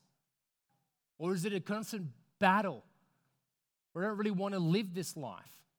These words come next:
I'm just kinda adding moralistic framework on. Jesus says, "No, if you love me, you'll obey my commands."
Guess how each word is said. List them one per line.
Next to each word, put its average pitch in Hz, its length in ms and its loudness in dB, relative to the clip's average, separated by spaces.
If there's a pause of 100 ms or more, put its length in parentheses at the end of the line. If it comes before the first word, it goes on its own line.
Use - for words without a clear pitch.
(540)
I'm 160 100 -6
just 175 220 -8
kinda 180 240 -2 (100)
adding 214 340 2
moralistic 196 800 0
framework 190 760 -4
on. 107 140 -12 (840)
Jesus 160 180 -14
says, 165 160 -8
"No, 170 100 -4
if 160 180 -6
you 170 60 -2
love 165 420 2
me, 170 80 -10
you'll 143 200 -6
obey 139 260 -6
my 135 160 -10
commands." 131 760 -18